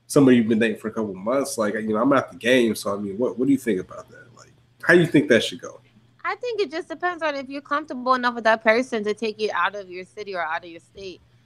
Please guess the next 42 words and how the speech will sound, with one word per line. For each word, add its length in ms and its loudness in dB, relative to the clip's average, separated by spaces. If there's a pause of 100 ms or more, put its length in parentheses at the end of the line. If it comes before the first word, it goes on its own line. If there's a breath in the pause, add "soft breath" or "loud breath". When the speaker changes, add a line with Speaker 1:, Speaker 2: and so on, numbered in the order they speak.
(140)
Speaker 2:
In 100 -8
this 200 -8
case, 280 -10
this 160 -12
is 60 -20
a 80 -8
little 220 -8
bit 180 -12
different. 400 -10
Once 200 -8
I 100 -8
read 180 -6
the 100 -8
other 180 -8
tweets 380 -18
where 180 -12
she 240 -16
added, 460 -6
you 100 -20
know, 160 -12
other 200 -10
context 500 -8
to 60 -14
as 180 -14
far 260 -4
as 120 -18
their 180 -18
age, 560 -10 (380)
them, 320 -10
you 60 -14
know, 120 -10
just 220 -18
graduating 420 -8
high 240 -8
school 320 -12
and 80 -16
stuff, 320 -6 (380)
that 180 -2 (120)
comes 280 -6
more 260 -10
into 200 -18
parenting. 680 -16